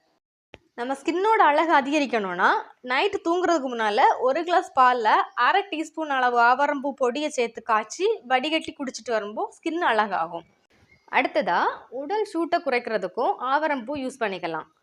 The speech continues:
ஆவாரம் பூவோட கொஞ்சமா பனங்கற்கண்டு சேர்த்து குடிச்சிட்டு வரும்போ உடல் சூடு குறையும்.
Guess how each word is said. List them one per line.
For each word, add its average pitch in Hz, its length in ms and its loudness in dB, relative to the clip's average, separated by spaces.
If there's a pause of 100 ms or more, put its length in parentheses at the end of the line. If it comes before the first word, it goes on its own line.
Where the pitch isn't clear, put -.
(300)
ஆவாரம் 392 500 4
பூவோட 226 260 0 (360)
கொஞ்சமா 339 480 0
பனங்கற்கண்டு 294 540 -2
சேர்த்து 247 360 -6
குடிச்சிட்டு 262 360 -10
வரும்போ 202 500 -2
உடல் 311 380 0
சூடு 262 220 -6
குறையும். 175 420 -4